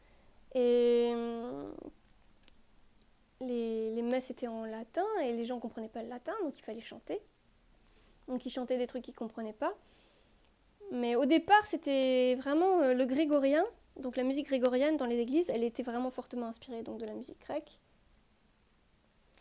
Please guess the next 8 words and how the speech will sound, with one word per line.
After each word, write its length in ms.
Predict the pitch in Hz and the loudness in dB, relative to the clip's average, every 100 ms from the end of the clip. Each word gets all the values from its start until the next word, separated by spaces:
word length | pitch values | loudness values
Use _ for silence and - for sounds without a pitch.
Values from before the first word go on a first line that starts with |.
| _ _ _ _ _ _ _ _ _ 605 _ _ _ _ _ _ - | _ _ _ _ _ _ _ _ _ -20 _ _ _ _ _ _ -10
Mais 220 | 262 269 | 0 4
il 40 | 269 | 6
n'y 100 | 269 | 6
avait 180 | 254 269 | 6 2
pas 320 | - 359 392 | 4 4 6
encore 500 | 311 - 330 359 349 | 4 2 4 4 4
de 320 | 254 262 262 | 0 0 -2
possibilité. 960 | 247 320 330 320 285 262 262 302 359 | -2 -2 -2 -2 0 -2 -2 -2 -2